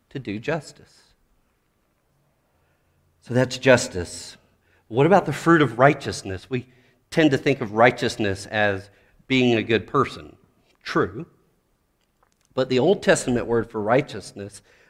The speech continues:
uh, tzedakah, is more specific than that. It actually refers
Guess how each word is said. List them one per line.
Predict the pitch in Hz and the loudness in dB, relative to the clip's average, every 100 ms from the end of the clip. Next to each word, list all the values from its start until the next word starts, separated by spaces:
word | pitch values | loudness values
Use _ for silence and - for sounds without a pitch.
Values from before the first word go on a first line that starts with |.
| _ | _
uh, | 107 98 | 0 0
tzedakah, | 82 113 113 - 165 135 110 131 | 2 2 2 4 8 8 8 6
is | 131 117 127 | 2 0 0
more | 139 165 | 2 2
specific | - - 165 - 262 208 - | -2 -8 -8 -6 -6 -4 -4
than | 123 95 | -4 -6
that. | 85 - - _ _ _ _ | -8 -16 -20 _ _ _ _
It | 135 | 2
actually | 147 185 - 220 | 4 4 2 0
refers | 151 147 - 151 143 135 131 | 2 0 0 0 2 2 0